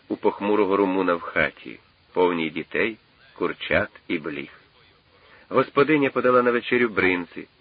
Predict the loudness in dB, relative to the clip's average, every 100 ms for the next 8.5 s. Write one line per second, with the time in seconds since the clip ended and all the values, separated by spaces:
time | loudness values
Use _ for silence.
0 | _ _ _ -20 -4 2 4 4 2 2
1 | 2 0 -2 -2 2 6 6 4 0 -4
2 | -2 -4 2 2 4 2 2 0 -6 -14
3 | -20 _ -8 0 0 4 6 8 6 2
4 | 0 -2 -6 -14 -18 -20 -20 _ _ _
5 | _ _ _ _ -4 -2 -2 0 2 4
6 | 2 0 -2 -4 0 2 6 6 4 -2
7 | -4 -6 -2 -2 0 2 2 2 -2 -6
8 | -4 2 2 2 -6